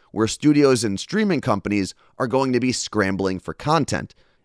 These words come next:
And that means that they're going to lean on things like reality T V and re-airing old shows.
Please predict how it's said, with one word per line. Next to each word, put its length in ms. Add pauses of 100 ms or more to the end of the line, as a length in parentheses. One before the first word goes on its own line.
And 140
that 180
means 300
that 120
they're 120
going 280
to 120
lean 200
on 200
things 340
like 260
reality 460
T 180
V 340 (200)
and 400
re-airing 800
old 240
shows. 560